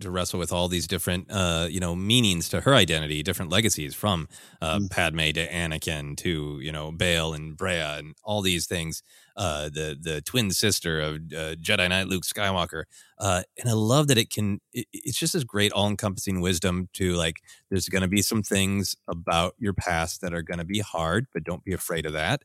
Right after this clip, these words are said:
Speaker 1: And then also, like, just look at, look at who you are. Look at how you handle other people.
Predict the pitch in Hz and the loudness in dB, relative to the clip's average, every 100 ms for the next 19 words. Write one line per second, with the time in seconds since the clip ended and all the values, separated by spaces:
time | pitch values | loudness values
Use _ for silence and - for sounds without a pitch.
0 | _ _ _ _ - 143 147 147 143 147 | _ _ _ _ -4 0 4 4 4 4
1 | 139 143 143 _ _ _ - 180 - - | 4 4 0 _ _ _ -4 -4 -4 -4
2 | 175 185 170 _ 156 175 196 185 202 165 | -2 0 -4 _ -6 -2 -2 0 2 4
3 | 175 120 90 123 - 170 143 - 151 156 | 4 4 2 0 0 2 2 2 2 4
4 | 139 120 110 - 151 - 78 | 4 4 2 -2 -4 -4 -8